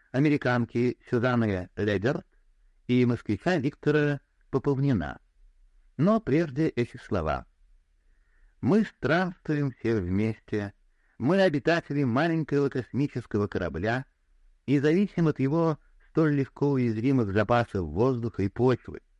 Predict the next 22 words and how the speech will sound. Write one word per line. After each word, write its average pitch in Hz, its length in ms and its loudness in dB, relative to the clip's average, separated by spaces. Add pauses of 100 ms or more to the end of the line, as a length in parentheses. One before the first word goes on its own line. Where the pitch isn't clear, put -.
(520)
Нам 156 400 0
верена 170 380 4
ответственность 151 680 -2 (120)
за 107 220 -2
нашу 147 640 0
и 104 60 -6
его 104 260 0
безопасность, 107 800 -2 (560)
ответственность 151 760 0
за 135 180 2
мир 147 320 0 (260)
от - 220 -6
полного 131 400 2
уничтожения, 113 880 0 (320)
нас 147 220 2 (100)
спасает 143 480 -2
лишь 101 220 -2
наш 101 200 0 (120)
труд, 156 360 -2 (380)
наше 135 320 0
бережное 101 540 0
отношение 165 720 0